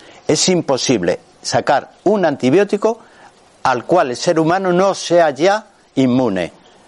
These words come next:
no haya desarrollado resistencias, porque moléculas nuevas no pueden sal-, sacar, es muy difícil. Lo que sí hacen es cambiar una molécula original de un antibiótico, cefalosporina,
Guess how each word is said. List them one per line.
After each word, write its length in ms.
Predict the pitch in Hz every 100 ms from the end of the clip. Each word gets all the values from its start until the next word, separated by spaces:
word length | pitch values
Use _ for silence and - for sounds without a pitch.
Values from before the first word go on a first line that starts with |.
| -
no 140 | 131 156
haya 240 | 175 170
desarrollado 800 | 156 143 151 135 135 160 190 196
resistencias, 960 | 151 127 123 - 120 101 - 82 - - - - -
porque 300 | - 131 -
moléculas 520 | 131 151 202 214 214 156
nuevas 400 | 160 202 196 170
no 140 | 147
pueden 240 | 147 131
sal-, 340 | 107 120 104 -
sacar, 520 | - 117 127 139 - _ _
es 120 | -
muy 120 | 110 117
difícil. 380 | 113 147 98 - - -
Lo 140 | 123 120
que 120 | 127
sí 160 | -
hacen 280 | 170 180 180
es 120 | 185 -
cambiar 320 | 127 143 156
una 200 | 143 139
molécula 420 | 139 151 151 147
original 420 | 143 - 151 170
de 100 | 113
un 120 | 117 120
antibiótico, 580 | 120 127 151 147 151
cefalosporina, 880 | 147 98 104 92 - 127 175 156 214